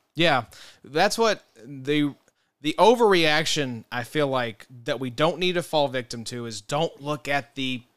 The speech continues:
fantasy points necessarily, right? Look at the usage. Look at the, look at the stats that are actually going to be indicative of future success. Someone like Jermaine Pratt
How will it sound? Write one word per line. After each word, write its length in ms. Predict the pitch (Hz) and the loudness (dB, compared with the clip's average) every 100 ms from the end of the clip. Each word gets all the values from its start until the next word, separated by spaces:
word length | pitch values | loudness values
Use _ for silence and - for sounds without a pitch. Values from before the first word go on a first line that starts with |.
| - | -2
fantasy 520 | 151 170 160 - 151 | 0 2 0 -4 -6
points 480 | - 139 117 101 - | -8 -10 -8 -8 -10
necessarily, 760 | 107 - - 107 95 90 85 104 | -10 -8 -8 -10 -12 -14 -18 -8
right? 300 | 120 147 - _ _ _ | -4 -2 -4 _ _ _
Look 200 | 135 151 | -6 -4
at 140 | 160 - | -6 -4
the 80 | |
usage. 760 | 170 131 120 117 - 101 87 - | -6 -6 -6 -4 -6 -6 -10 -12
Look 240 | 113 147 175 | -8 -6 -6
at 160 | 143 | -4
the, 240 | 156 147 127 - _ | -4 -4 -6 -20 _
look 180 | 143 160 | -6 -4
at 80 | 196 | -4
the 80 | 180 | -2
stats 440 | - 175 165 165 - | -2 0 0 0 -2
that 120 | 147 | -2
are 120 | 139 | -2
actually 480 | 139 147 - 151 135 | 0 0 -2 -4 -6
going 320 | 117 131 131 | -6 -4 -4
to 100 | 123 | -6
be 160 | 127 131 | -8 -8
indicative 640 | 120 120 131 185 196 233 | -8 -8 -8 -6 -4 -4
of 160 | 151 127 | -4 -6
future 460 | - 135 139 143 135 | -8 -6 -4 -4 -4
success. 680 | - 120 - 101 92 - - _ _ _ | -6 -6 -6 -6 -6 -8 -10 _ _ _
Someone 340 | - 170 165 | -2 0 2
like 160 | 160 147 | 2 0
Jermaine 420 | 160 147 151 147 | -2 -2 -2 -4
Pratt 380 | - 147 170 180 | 0 2 2 0